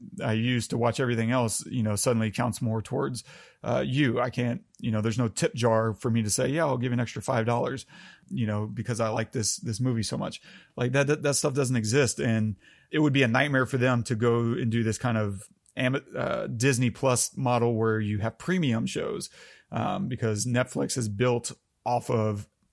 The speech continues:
it's all equal, everything, new, old, it, it costs you the same every month. I don't know. I think that's worrying, and I wouldn't be surprised if that comes up in some of these union negotiations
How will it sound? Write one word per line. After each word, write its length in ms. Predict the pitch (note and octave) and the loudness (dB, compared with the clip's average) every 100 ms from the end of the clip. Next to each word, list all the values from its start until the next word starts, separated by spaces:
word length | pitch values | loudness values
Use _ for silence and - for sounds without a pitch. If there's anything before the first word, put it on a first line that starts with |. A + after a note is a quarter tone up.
| _ _ | _ _
it's 160 | A#2 - | -8 -2
all 600 | C#3+ B2+ A#2+ B2+ - - - | 2 2 2 0 -2 -10 -6
equal, 420 | D#3+ - - C3 - _ - - | -4 -2 -6 -8 -16 _ -8 -2
everything, 540 | B2+ A#2 - - B2+ | 0 0 -2 -4 -6
new, 420 | B2+ B2+ C#3+ C#3 - | -2 0 2 0 0
old, 360 | B2 B2+ B2+ - - - _ | 0 0 -2 -6 -20 -20 _
it, 280 | A#2 A2 B2 | -2 -2 -2
it 120 | A#2 | -4
costs 280 | B2 A#2 - | -2 -2 0
you 60 | |
the 80 | A2 | -2
same 280 | G#2 A#2+ A2 | 0 0 0
every 160 | G#2+ G#2+ | -2 -2
month. 200 | - - - - - _ | -4 -6 -18 -20 -20 _
I 100 | C#3 | -2
don't 100 | C#3+ | 2
know. 200 | B2+ A2 - | 0 -2 0
I 80 | C#3 | 0
think 180 | E3+ D3+ | 0 2
that's 240 | D#3 C#3+ | 2 2
worrying, 360 | C#3 D3+ D3+ C#3 | 0 2 2 2
and 100 | B2+ | 2
I 40 | |
wouldn't 220 | B2+ C3 | 2 0
be 80 | A#2+ | 0
surprised 400 | - - C3 A2+ | -2 0 0 2
if 60 | G#2 | 0
that 160 | A#2+ | -2
comes 240 | B2 A2+ A2+ | 0 0 2
up 180 | G#2+ | 0
in 420 | D3 A#2 G#2+ G#2 G#2 | 0 0 0 0 -2
some 180 | - | -2
of 40 | A2 | -2
these 160 | A2+ | 0
union 260 | B2 A#2+ A#2 | 0 2 2
negotiations 760 | A#2 A#2+ A2+ B2+ G#2+ A#2+ A#2 | 0 0 -2 -2 -2 -2 -2